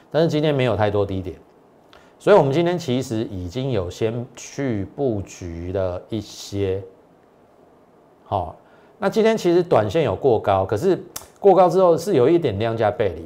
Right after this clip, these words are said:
那也许它会再走整理，整理的过程当中，我会等它拉回再买啦。今天有初步布局啦，好，你不要喷出去再去追哦。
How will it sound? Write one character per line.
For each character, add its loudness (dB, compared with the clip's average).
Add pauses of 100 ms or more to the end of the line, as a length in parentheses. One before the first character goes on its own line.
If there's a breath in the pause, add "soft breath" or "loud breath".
那 0
也 4
许 0
它 0
会 2
再 4
走 -2
整 -6
理， -8 (540 soft breath)
整 4
理 4
的 4
过 8
程 4
当 2
中， 2
我 0
会 2
等 -2
它 0
拉 2
回 0
再 0
买 -6
啦。 -14
今 -2
天 0
有 -2
初 -2
步 0
布 -4
局 -14
啦， -20 (560)
好， 2
你 0
不 2
要 10 (320)
喷 4
出 2
去 0
再 4
去 -6
追 -2
哦。 -4